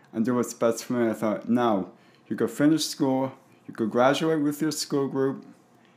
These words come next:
and then you go do what you need to focus on in life." And for me, it wasn't always easy in life. Um,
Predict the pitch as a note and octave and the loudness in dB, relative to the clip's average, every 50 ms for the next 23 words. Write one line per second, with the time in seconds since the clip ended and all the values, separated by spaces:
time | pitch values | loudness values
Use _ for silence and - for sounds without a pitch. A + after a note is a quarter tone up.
0 | _ _ - - - A#2 A2+ C3+ C#3 C#3 C3+ B2+ B2 B2+ A#2 G#2+ B2+ B2 A#2 A2 | _ _ -18 -6 -4 -2 0 2 4 4 4 4 4 2 0 0 0 0 2 2
1 | G#2 - G#2+ A#2 B2+ C3 B2+ C3 A#2+ G#2+ - G#2+ F#2+ - - A#2+ A#2 A2 - G2+ | 0 0 0 2 4 4 6 4 4 2 -2 -4 -10 -4 0 0 0 0 -2 -6
2 | F2+ - - - F#2 F#2 F#2 F#2+ F2+ - - F2+ F#2 F2+ F2+ F#2 F#2 - - - | -8 -6 -4 -4 -2 -2 -2 -4 -6 -6 -6 -6 -4 -2 -2 -4 -4 -6 -10 -18
3 | _ _ _ - - - _ - F#2+ A2+ A2+ A2 G#2 - - - - _ _ _ | _ _ _ -20 -20 -20 _ -6 -2 0 0 0 0 -4 -6 -18 -20 _ _ _
4 | _ _ _ _ _ _ _ _ - - D3 D3+ D#3+ F3 G3 F3+ A2+ C3 D#3 D3+ | _ _ _ _ _ _ _ _ -4 0 2 4 4 4 2 0 0 -2 -2 0
5 | F3 F#3+ G#3 G3+ G#3 A3 F#3 - - E3+ F3 F3+ F3+ F3 - E3+ F3 F3 E3 D#3+ | 2 0 0 0 -2 -4 -4 0 0 0 2 2 0 -2 -4 -2 -2 -2 -2 -2
6 | - A2 G#2 G2+ G2 F#2+ F#2+ G2+ G2+ - - - - - _ _ - G#2 G#2+ G#2 | 0 0 0 2 0 0 0 -2 -2 -4 -8 -14 -18 -20 _ _ -6 -4 -2 0
7 | G#2 G#2 G2+ - | 0 0 0 -2